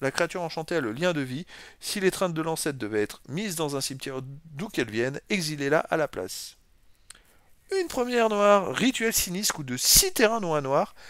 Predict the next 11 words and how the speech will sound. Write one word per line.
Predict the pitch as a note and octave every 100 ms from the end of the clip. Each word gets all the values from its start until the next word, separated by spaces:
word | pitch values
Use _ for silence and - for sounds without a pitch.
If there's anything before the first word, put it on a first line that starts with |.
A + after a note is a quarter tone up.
| - -
Détruisez | D#3 G#3 - F#3
une | F3+
cible, | C#3+ - D#3
créature | - G#3 G3+ - F#3
ou | D#3
planeswalker | F3 F#3 F#3 E3 C3+ F#3+ -
et | C#3+
créez | - E3+ G3
deux | C3+ C4
jetons | G#3+ - F3+ -
sang. | - C3+